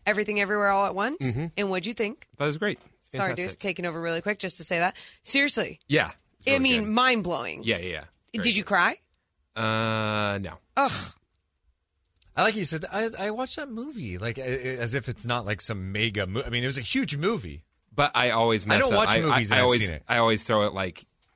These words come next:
Speaker 2: everything at this time.
Speaker 3: Oh,
Speaker 2: Now
Speaker 3: yeah.
Speaker 2: it's gonna start.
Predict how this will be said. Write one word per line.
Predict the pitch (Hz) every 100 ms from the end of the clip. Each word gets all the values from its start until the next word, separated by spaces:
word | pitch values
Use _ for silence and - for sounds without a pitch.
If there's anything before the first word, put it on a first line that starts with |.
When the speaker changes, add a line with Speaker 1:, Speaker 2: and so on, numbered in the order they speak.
| -
Speaker 2:
everything | 117 113 110 113 104 107
at | - 98 -
this | 95
time. | - 95 90 90 90 -
Speaker 3:
Oh, | 113 101 95
Speaker 2:
Now | 92
Speaker 3:
yeah. | 85
Speaker 2:
it's | -
gonna | 90 82
start. | - 87 85